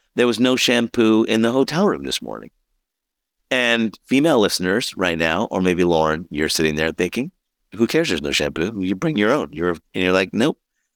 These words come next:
I'm a dude. We don't do that." What your listeners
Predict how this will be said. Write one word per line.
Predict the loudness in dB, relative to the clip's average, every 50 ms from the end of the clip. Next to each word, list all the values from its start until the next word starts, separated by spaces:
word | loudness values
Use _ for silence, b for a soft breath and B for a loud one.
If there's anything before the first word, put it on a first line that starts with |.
| _ _ _
I'm | -2 0 0 0
a | 0
dude. | 2 2 2 4 4 2 0 0 -4 -6 _ _ _ _ _ _ _ _ -4
We | 0 0 2
don't | 2 2 2 2 0 2
do | 0 0 0 0
that." | -4 -8 -8 -10 -14 _ _ _ _ _ _ _ _ _ _ _
What | -2 0 0 0 0 0
your | 2 4 4 4
listeners | 4 4 2 2 0 0 2 2 2 0 -2 -4 -6